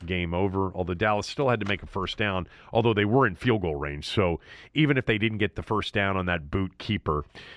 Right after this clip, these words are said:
uh, by Dak at the end, they could have kicked a field goal to take a thirty to twenty, uh, lead. Um, so,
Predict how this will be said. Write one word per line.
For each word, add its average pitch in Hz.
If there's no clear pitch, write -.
uh, 85
by 82
Dak 87
at 82
the 85
end, 80
they 85
could 98
have 85
kicked 85
a 85
field 160
goal 95
to -
take 87
a 82
thirty 80
to 87
twenty, 82
uh, 67
lead. 67
Um, 92
so, 143